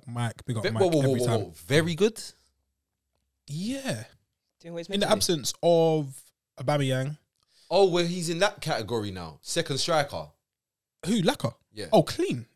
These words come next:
Speaker 2: Okay, cool.
Speaker 1: Yeah,
Speaker 2: So
Speaker 1: yeah,
Speaker 2: he's
Speaker 1: yeah.
Speaker 2: had a good season for second
Speaker 1: For a
Speaker 2: striker.
Speaker 1: backup striker.
Speaker 2: Right, cool.
Speaker 1: Um, I had an argument with, yeah,
Speaker 2: Just gotta
Speaker 1: a
Speaker 2: make
Speaker 1: few
Speaker 2: it clear.
Speaker 1: Arsenal fans,
Speaker 3: Sure.
Speaker 1: and I said that Laka wasn't a top ten striker in the Prem at the start of this season. Um, <sighs> that's probably changed.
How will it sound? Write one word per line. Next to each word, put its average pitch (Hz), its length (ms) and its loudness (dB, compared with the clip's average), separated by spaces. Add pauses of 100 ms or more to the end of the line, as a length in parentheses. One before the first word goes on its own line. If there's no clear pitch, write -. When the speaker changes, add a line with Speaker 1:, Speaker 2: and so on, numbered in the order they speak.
(320)
Speaker 2:
Okay, 156 220 -4
cool. 151 160 -4
Speaker 1:
Yeah, - 60 2
Speaker 2:
So 143 80 4
Speaker 1:
yeah, 131 80 2
Speaker 2:
he's 139 120 2
Speaker 1:
yeah. 160 60 8
Speaker 2:
had 151 100 6
a 143 40 2
good 180 220 0
season 160 420 0
for 147 320 6
second - 320 0
Speaker 1:
For - 20 -4
a - 40 -4
Speaker 2:
striker. 156 200 4
Speaker 1:
backup - 320 -2
striker. - 360 -4
Speaker 2:
Right, 104 180 -8
cool. 127 240 -10
Speaker 1:
Um, 143 420 6 (300)
I 196 80 4
had 226 100 4
an 202 60 2
argument 175 300 2
with, 151 380 -2
yeah, 143 300 -2 (240)
Speaker 2:
Just - 160 -20
gotta 87 140 -12
Speaker 1:
a - 40 -8
Speaker 2:
make 123 100 -2
Speaker 1:
few 185 120 -2
Speaker 2:
it - 40 2
clear. 156 60 4
Speaker 1:
Arsenal 156 220 4
fans, 117 280 -4
Speaker 3:
Sure. 110 140 -6
Speaker 1:
and 127 240 -6
I 160 120 -2
said 123 240 -8
that 123 160 -6
Laka 123 240 -6
wasn't 123 400 -6
a 123 80 -6
top - 400 -6
ten 123 340 -4
striker 123 440 -8
in 110 160 -12
the 110 60 -10
Prem 107 280 -8 (100)
at 120 60 -10
the 110 80 -8
start 117 160 -4
of 104 60 -12
this 110 100 -6
season. 113 280 -10 (640)
Um, 113 420 -10 (840)
<sighs> - 640 -18
that's 160 160 -14
probably 180 420 -16
changed. 185 480 -14